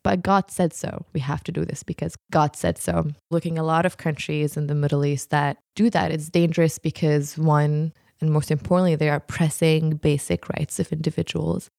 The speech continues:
And two, they contribute to the image that Islam is a political system. Muslims all should believe this. All of Muslims should do this.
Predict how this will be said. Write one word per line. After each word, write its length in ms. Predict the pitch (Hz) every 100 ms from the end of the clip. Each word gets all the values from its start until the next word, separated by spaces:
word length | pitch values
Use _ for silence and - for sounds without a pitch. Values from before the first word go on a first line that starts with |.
| -
And 180 | 175 160
two, 480 | - 285 233 208 208 -
they 100 | 165
contribute 840 | - 240 220 220 180 190 262 220 -
to 180 | -
the 180 | 160 160
image 580 | 165 156 151 156 - - -
that 340 | 147 143 156 _
Islam 300 | 143 160 151
is 100 | 156
a 60 | 170
political 400 | 180 190 196 208
system. 480 | 240 - 165 156 -
Muslims 520 | 156 156 170 165 160 - -
all 260 | 190 190
should 260 | 180 175 165
believe 340 | 156 151 147
this. 380 | - 147 - - _
All 220 | 185 175
of 140 | 160 165
Muslims 420 | 156 156 160 -
should 260 | - 151
do 200 | - 156
this. 400 | 156 160 151 -